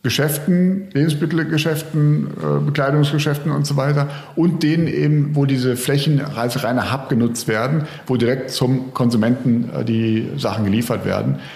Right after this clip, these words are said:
Aber beides geht in dieselbe Richtung. Ich glaube auch, dass genau diese Immobilien in den Innenstädten, äh, zahlreich genutzt werden und aus-,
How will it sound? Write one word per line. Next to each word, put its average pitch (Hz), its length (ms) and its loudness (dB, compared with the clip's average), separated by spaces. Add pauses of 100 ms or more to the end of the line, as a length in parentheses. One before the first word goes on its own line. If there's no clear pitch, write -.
(120)
Aber 107 180 0
beides 143 360 2
geht 139 180 -2
in 127 60 2
dieselbe 120 360 0
Richtung. 113 340 -4
Ich 110 60 -6
glaube 123 260 -2
auch, 139 140 0
dass - 180 -4
genau 117 260 0
diese 127 220 0
Immobilien 120 420 2
in 123 160 -2
den 104 100 -2
Innenstädten, 117 580 -2 (400)
äh, 98 180 -2
zahlreich 117 460 -2
genutzt 104 340 -2
werden 104 240 0
und 101 100 -2
aus-, - 300 -4